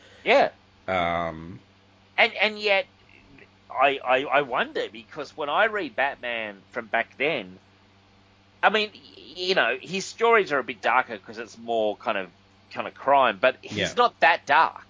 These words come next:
Speaker 2: No,
Speaker 1: you know,
Speaker 2: he's not.
Speaker 1: until the seventies, really. Like,
Speaker 2: Yeah.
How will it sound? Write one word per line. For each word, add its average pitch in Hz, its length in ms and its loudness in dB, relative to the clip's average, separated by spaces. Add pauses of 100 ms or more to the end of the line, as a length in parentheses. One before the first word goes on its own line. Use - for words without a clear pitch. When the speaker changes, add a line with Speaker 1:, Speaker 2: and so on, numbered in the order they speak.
Speaker 2:
No, 113 200 -2
Speaker 1:
you 123 80 -8
know, 131 80 -6 (420)
Speaker 2:
he's 104 160 -10
not. 143 140 0
Speaker 1:
until 165 220 -6
the 143 80 -14
seventies, 165 560 -4
really. 76 360 -16
Like, 113 320 2 (220)
Speaker 2:
Yeah. 92 260 -4